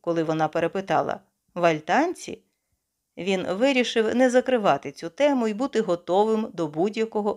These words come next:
розвитку подій. У саду вікарія було дуже приємно.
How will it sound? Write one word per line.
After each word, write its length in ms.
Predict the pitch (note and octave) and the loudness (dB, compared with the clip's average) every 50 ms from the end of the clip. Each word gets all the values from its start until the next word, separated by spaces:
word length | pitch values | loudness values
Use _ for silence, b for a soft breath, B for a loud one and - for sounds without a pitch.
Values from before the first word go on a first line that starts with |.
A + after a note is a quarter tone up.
| - F3 | -2 -2
розвитку 580 | E3 D3+ D#3 D3+ D#3+ D#3 E3 - - - D#3 D3+ | 0 0 0 -2 -2 -6 -8 -8 -8 -10 -10 -8
подій. 440 | - D#3 D3+ C#3+ - - - - _ _ _ _ _ _ _ _ _ _ _ _ _ _ _ _ _ _ _ _ _ _ _ _ | -6 -8 -8 -8 -8 -14 -16 -16 _ _ _ _ _ _ _ _ _ _ _ _ _ _ _ _ _ _ _ _ _ _ _ _
У 120 | - F#3 F#3 | -10 -6 -2
саду 280 | - G3+ F#3 E3 E3 | 2 2 2 2 2
вікарія 640 | C#3+ C#3+ E3+ - - D4 D4+ D4 C#4+ C4 C4 B3+ B3 | -2 -4 -4 0 2 4 4 4 4 4 2 2 2
було 280 | F#3+ E3+ F3 E3 D#3+ | -2 -4 -2 -2 -2
дуже 300 | D#3 F3 A3 A3+ G#3 G3+ | -2 -2 -4 -2 -2 -4
приємно. 680 | G3 - F3 E3 D#3 D3 - - - - - - - | -4 -4 -8 -8 -8 -8 -10 -12 -12 -12 -14 -14 -16